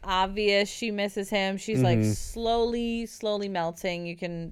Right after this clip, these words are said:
Speaker 1: watch it happen. And then we find out that Tom and Will are writing poems. <clears throat> And at nighttime, Shaq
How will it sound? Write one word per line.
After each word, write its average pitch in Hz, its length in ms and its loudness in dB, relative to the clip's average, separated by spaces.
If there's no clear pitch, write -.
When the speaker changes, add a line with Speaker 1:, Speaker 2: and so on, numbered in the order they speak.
Speaker 1:
watch 175 400 0
it 175 100 -4
happen. 175 440 -4
And 220 80 2
then 233 80 6
we 262 100 6
find 240 220 10
out 220 160 8
that 208 100 2
Tom 214 240 0
and 226 100 2
Will 208 220 6
are 214 80 6
writing 202 320 6
poems. 185 960 2
<clears throat> 247 160 -8
And 226 140 8
at 180 100 4
nighttime, 220 880 4
Shaq 220 640 6